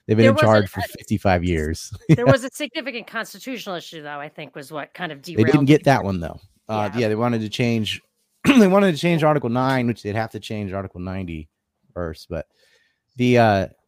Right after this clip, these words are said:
Speaker 1: Kishida doubled the size of the military. He's building carriers, which are dumb 'cause you can take those out with hypersonics, whatever. But that, that had nothing to do with why he was assassinated. That happened,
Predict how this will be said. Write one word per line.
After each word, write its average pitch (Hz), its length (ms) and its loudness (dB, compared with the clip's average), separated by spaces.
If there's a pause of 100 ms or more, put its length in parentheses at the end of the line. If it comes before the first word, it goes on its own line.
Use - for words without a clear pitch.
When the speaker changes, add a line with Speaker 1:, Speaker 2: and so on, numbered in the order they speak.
(120)
Speaker 1:
Kishida 165 480 2
doubled 110 300 2
the 98 60 0
size 98 360 0
of 92 60 -8
the 87 80 -6
military. 92 580 -2
He's 87 100 -4
building 87 280 -6
carriers, 87 560 -4
which 82 180 -20
are 78 60 -14
dumb 80 380 -6
'cause 78 120 -18
you 76 60 -14
can 78 80 -12
take 80 200 -6
those 78 160 -10
out 76 160 -6
with - 80 -18
hypersonics, 76 760 -10
whatever. 76 440 -6
But 87 200 -4 (600)
that, 117 320 6 (540)
that 123 180 6
had 127 100 6
nothing 110 460 -2
to 92 60 -4
do 98 220 -2
with 90 140 -6
why 87 140 -2
he 87 40 -2
was 80 100 -6
assassinated. 76 720 -8
That 104 260 -2
happened, 101 500 -2